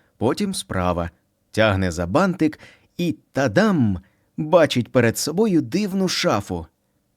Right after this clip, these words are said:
Замить відчиняє її дверцята, і з шафи прямісінько на єдинорога Джема починають вилітати. Книжка «Шафа повна цукерок» —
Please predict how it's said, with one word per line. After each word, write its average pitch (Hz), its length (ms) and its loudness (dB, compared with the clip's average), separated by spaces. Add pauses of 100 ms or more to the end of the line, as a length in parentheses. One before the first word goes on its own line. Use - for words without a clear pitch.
(140)
Замить 95 560 -4
відчиняє 123 680 0
її 117 400 0
дверцята, 113 720 -4 (260)
і 120 140 4
з - 140 -2
шафи 135 480 0
прямісінько 120 680 0
на 117 100 2
єдинорога 123 600 2
Джема 165 480 -2 (280)
починають 139 720 0
вилітати. 165 800 -2 (680)
Книжка 98 720 0
«Шафа 98 440 -2
повна 87 420 -4
цукерок» — 170 580 -6